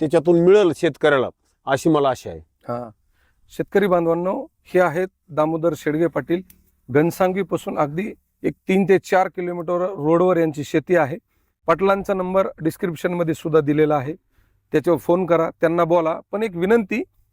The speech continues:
Speaker 2: हार्वेस्टिंग चालू आहे, ते परेशान जास्त होतात, त्यामुळं फोन करण्यापेक्षा शक्यतो बागात या, बघा,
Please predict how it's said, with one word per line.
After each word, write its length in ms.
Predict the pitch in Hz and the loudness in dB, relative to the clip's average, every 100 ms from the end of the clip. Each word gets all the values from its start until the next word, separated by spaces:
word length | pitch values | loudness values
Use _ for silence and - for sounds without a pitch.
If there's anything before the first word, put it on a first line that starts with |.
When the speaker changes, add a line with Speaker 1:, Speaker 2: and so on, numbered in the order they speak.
| _ | _
Speaker 2:
हार्वेस्टिंग 500 | 165 190 214 240 226 | -2 0 -2 -4 -2
चालू 280 | 220 208 202 | 0 2 0
आहे, 180 | 185 | 0
ते 140 | 220 196 | -2 -4
परेशान 380 | 190 180 185 165 | -2 0 0 0
जास्त 220 | 160 - | 0 -2
होतात, 200 | 139 135 - _ _ _ | -6 -6 -8 _ _ _
त्यामुळं 320 | 196 196 214 285 _ _ _ - | -2 0 -2 -6 _ _ _ 0
फोन 180 | 233 269 | 2 4
करण्यापेक्षा 460 | 233 220 208 202 214 | 0 0 0 0 -2
शक्यतो 380 | 196 - 196 | -4 -4 -2
बागात 400 | 185 175 175 185 | 2 2 2 -2
या, 120 | 175 185 _ _ | -4 -6 _ _
बघा, 340 | 147 160 170 | -2 0 -2